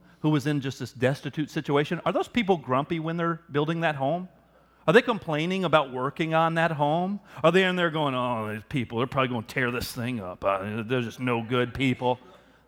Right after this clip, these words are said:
They're not in there com-, they're like, "I can't wait for this kid to see his room. I can't wait for this little girl to get to walk in her room because I decorated her room, and,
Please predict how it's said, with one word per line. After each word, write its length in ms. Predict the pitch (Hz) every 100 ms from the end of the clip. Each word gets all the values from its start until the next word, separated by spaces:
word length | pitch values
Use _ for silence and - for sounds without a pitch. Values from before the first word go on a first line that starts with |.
| _ -
They're 160 | 208
not 180 | 294 254
in 100 | 220
there 140 | 208 185
com-, 220 | 185 170
they're 100 | 208
like, 160 | 214 -
"I 80 | 220
can't 320 | - 220 185
wait 240 | 196 202
for 80 | 165
this 160 | 143 -
kid 260 | - 170
to 80 | 135
see 240 | - 170 151
his 180 | 151
room. 420 | 151 175 165 123 123 _ _ _ _ _ _ _ - -
I 140 | 240
can't 320 | 247 233 214 190
wait 240 | 214 196
for 80 | 175
this 180 | 170 180
little 220 | 175 175
girl 260 | 185 180
to 60 | 165
get 140 | 160
to 80 | 156
walk 240 | 165 170 170
in 80 |
her 180 | 147 170
room 240 | 160 160 143
because 240 | - 160
I 60 | 156
decorated 580 | 185 180 185 185 175
her 160 | 175 175
room, 320 | 180 175
and, 80 | 170